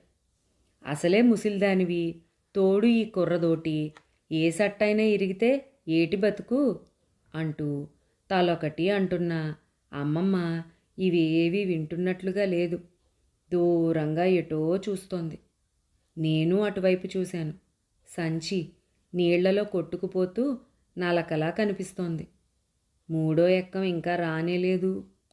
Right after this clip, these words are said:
అప్పుడే పుస్తకం పోయింది. గోలగోలగా ఇరుగు పొరుగు అందరూ వచ్చి చుట్టూ చూస్తూ ఉండగా అమ్మమ్మని బండి మీద నుండి దింపి మంచం మీద పడుకోపెట్టారు.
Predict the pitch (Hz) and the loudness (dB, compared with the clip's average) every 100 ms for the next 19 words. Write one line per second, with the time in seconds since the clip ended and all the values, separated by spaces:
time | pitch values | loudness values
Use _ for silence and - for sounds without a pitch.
0 | - 156 156 156 170 170 196 - 196 208 | -10 -10 -8 -4 -4 -4 -8 -8 -6 -4
1 | 196 208 202 185 - _ _ _ - - | -2 -2 0 -2 -6 _ _ _ -14 -14
2 | _ _ _ _ _ _ _ _ _ 160 | _ _ _ _ _ _ _ _ _ -2
3 | 160 156 165 175 180 175 165 165 156 156 | 2 2 2 2 2 0 -2 -2 -4 -8
4 | _ _ _ _ - 175 170 180 190 190 | _ _ _ _ -4 0 0 -2 0 0
5 | 170 170 190 165 156 156 165 180 170 165 | 2 2 0 0 -2 -2 0 0 -2 -4
6 | 240 285 254 _ _ _ - 190 185 - | -4 -4 -6 _ _ _ -4 -4 -4 -2
7 | 240 214 190 185 208 190 175 165 160 156 | -2 0 -2 -2 -2 0 -2 -2 -4 -4
8 | 151 _ _ _ _ - 147 160 208 233 | -8 _ _ _ _ -8 -2 2 2 2
9 | 196 175 165 165 - _ _ 160 156 151 | 2 0 -2 -6 -14 _ _ -2 0 2
10 | 165 190 190 190 190 185 185 156 160 156 | 2 2 2 2 2 2 2 0 -4 -4
11 | 247 294 240 _ _ _ - 185 185 180 | -2 -4 -4 _ _ _ -4 0 0 0
12 | 170 156 165 190 196 190 175 170 170 156 | -4 -2 -2 0 0 -2 -4 -6 -6 -10